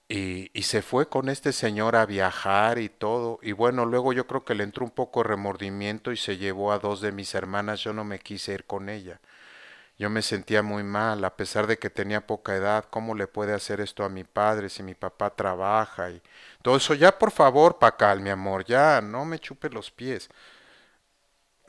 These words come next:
Espérenme, es que aquí lo tengo abajo y no entiende. Entonces, bueno, ent-, y, y fue así. Entonces,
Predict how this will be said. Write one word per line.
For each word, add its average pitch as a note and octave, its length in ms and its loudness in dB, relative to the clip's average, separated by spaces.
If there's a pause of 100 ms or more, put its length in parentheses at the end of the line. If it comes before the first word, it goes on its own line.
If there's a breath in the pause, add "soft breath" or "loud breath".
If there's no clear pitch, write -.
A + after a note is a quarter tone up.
(180)
Espérenme, A2+ 400 -6
es - 80 -8
que - 80 -6
aquí A#2+ 180 -8
lo A2+ 120 -8
tengo G#2+ 340 -8
abajo F#2 420 -10
y F2+ 60 -12
no F#2+ 100 -16
entiende. F#2+ 540 -16 (1080 loud breath)
Entonces, A2+ 1300 0
bueno, A2 400 0
ent-, F#2 260 -14 (160)
y, G2+ 400 -12
y G2 40 -10
fue A#2 200 2
así. C3 200 0
Entonces, B2 520 -2